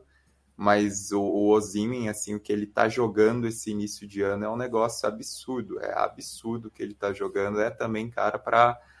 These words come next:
pra tá no meio desse bolo aí, no, nos melhores do ano até aqui, assim, o domínio que ele tem do espaço da grande área, junto com explosão, com habilidade, com oportunismo,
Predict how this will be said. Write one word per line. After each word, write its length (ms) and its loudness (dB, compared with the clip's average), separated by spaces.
pra 200 6
tá 240 10
no 100 2
meio 260 2
desse 300 -2
bolo 380 4
aí, 180 4
no, 220 -2
nos 260 -2
melhores 560 6
do 180 2
ano 240 2
até 220 -4
aqui, 320 -4
assim, 260 -4
o 60 -6
domínio 640 2
que 140 -8
ele 160 -4
tem 260 -4
do 80 -4
espaço 540 -2
da 120 0
grande 440 -2
área, 340 4
junto 340 -16
com 80 -12
explosão, 840 0
com 80 -4
habilidade, 920 2
com 80 -12
oportunismo, 880 -4